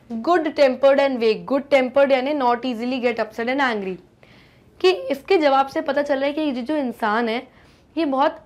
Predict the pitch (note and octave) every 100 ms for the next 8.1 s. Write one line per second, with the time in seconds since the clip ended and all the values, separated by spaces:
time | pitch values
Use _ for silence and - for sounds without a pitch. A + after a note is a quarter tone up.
0 | - - A#3+ B3+ C#4 C4+ B3+ B3+ B3+ C#4+
1 | C4+ C4+ B3 C4 D#4+ _ _ _ _ _
2 | _ - A#3 A#3 D#4+ B3+ C4 C4 B3+ A3
3 | G#3+ - B3+ C#4+ C4+ C4 C4+ C4+ C#4+ D4
4 | B3 A#3+ C4+ A#3+ - B3+ D#4 - _ G#3+
5 | G3+ C4 B3+ C#4 D4 D4 _ _ _ _
6 | - - _ _ _ _ - D#4 F#4 F#4
7 | E4 E4+ E4 F4+ B3+ A#3 B3 B3 G3 F3+